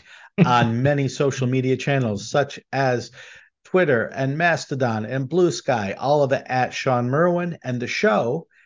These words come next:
Speaker 2: at Mastering D and D are on those same media platforms as well. You can always join our community and ask questions to us, uh, via Patreon, or you can leave comments on our YouTube channel called,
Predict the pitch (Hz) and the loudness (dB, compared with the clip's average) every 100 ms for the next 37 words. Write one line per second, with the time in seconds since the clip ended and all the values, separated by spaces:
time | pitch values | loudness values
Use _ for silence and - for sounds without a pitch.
0 | _ _ 120 113 - 123 117 110 - 123 | _ _ -2 -2 -4 -4 -2 -2 -2 -2
1 | 110 104 113 113 107 127 120 113 120 123 | -2 -2 -2 -2 -2 -4 -4 -6 -6 -6
2 | 113 123 123 117 117 113 - 135 117 113 | -2 -2 -2 0 0 -2 -6 -6 -4 -4
3 | 113 104 - _ - 120 113 110 107 - | -6 -10 -16 _ -8 -4 -2 -2 -4 -4
4 | 110 104 - 107 104 101 - 110 98 98 | -4 -4 -6 -6 -6 -8 -10 -8 -8 -8
5 | 98 98 95 98 - - - _ 107 120 | -8 -6 -6 -10 -14 -20 -20 _ -8 -4
6 | 123 131 101 127 123 120 - 123 120 131 | 0 0 0 -4 -2 -4 -4 -4 -2 -2
7 | 123 123 117 110 - 139 127 - 120 - | -2 -2 -2 -6 -4 -4 -4 -6 -10 -6
8 | 135 123 - - - 98 104 110 113 123 | -4 -4 -4 -14 -16 -12 -6 -6 -4 -6
9 | - 151 156 165 - - _ - 214 202 | -2 0 0 -2 -10 -20 _ 2 2 2
10 | 160 151 147 - 202 185 120 110 - - | -2 -2 -4 -2 0 0 -2 -6 -12 -10
11 | 127 127 131 - 131 127 170 - 175 - | -2 -2 -2 0 0 0 -2 -2 -2 0
12 | 160 175 185 - 135 151 175 | -2 -2 -6 -2 0 2 0